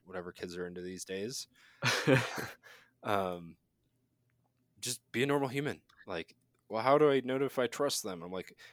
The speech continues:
Speaker 1: if you would trust them around your family and your kids, that's when you know. I-, if you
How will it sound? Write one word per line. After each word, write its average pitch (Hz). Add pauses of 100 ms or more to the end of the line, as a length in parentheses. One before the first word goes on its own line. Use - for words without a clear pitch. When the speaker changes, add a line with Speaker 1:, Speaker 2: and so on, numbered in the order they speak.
(120)
Speaker 1:
if 117
you 147
would 135
trust 131
them 160
around 123
your 104
family 110
and 120
your 95
kids, 117
that's 107
when 101
you 87
know. 69 (680)
I-, 101
if 110
you 110